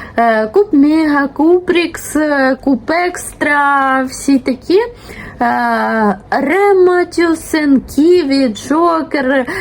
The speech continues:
е, Menu. Так от, всі ці магазини належать тільки трьом родинам. І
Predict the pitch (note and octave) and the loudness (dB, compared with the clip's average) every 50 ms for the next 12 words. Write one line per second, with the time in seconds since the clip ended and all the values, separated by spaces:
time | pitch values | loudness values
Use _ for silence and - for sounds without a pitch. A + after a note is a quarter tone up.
0 | - C4+ - - A#3+ A#3+ A#3+ A#3+ B3 B3 A#3 B3 B3+ D4 F4 F#4+ F#4+ F#4 F#4 F4 | -10 -10 -6 -4 -2 0 0 0 2 4 4 4 4 6 4 4 4 4 2 2
1 | E4 E4 E4 D#4 D4+ - - - - F4+ F#4+ F4+ - C#4+ C4+ B3+ A3+ G#3 G3 - | 0 0 0 0 -2 -4 -10 -4 -2 -2 -2 -2 -2 0 0 2 0 -2 -4 -8
2 | - - - - - - - - - - - - - - - - - - - G#4 | -18 -20 -20 -20 -20 -20 -20 -20 -20 -20 -20 -20 -18 -14 -10 -8 -2 2 4 4
3 | G4 D#4+ B3+ G3+ G3 - C4+ C4 A#3 A#3 A#3 A#3 A3 G#3+ G#3+ G3+ - - B3+ B3+ | 4 4 2 -2 -2 0 0 2 4 4 4 2 2 0 -2 -2 0 0 2 2
4 | C#4 D#4 D#4 D#4+ D#4 C#4+ B3+ G#3+ F#3+ G3+ G#3+ B3 C#4 D#4 D#4 C4+ B3 A3 G3+ G3 | 2 2 0 0 0 0 0 0 0 0 0 0 0 0 -2 -2 -4 -4 -2 0
5 | A#3+ A#3+ A#3 G#3+ - C4 C4+ - - - C4+ D4+ F#4 F#4 F4 E4 C#4+ C4+ B3 C4 | 0 0 0 0 0 -2 -4 -4 -6 -2 2 2 2 2 2 0 0 0 2 2
6 | B3+ A#3+ A3+ A3+ B3+ B3 A#3 G#3 G3+ E3+ D3 C3 - - - - - - - - | 0 0 0 0 2 2 4 4 2 2 0 -4 -6 -10 -16 -18 -16 -14 -12 -12
7 | - - - - - A#3 B3 B3+ B3 A#3+ C4 C4 C4 C4 B3+ B3+ | -12 -14 -16 -4 0 0 2 4 4 4 4 4 4 4 2 2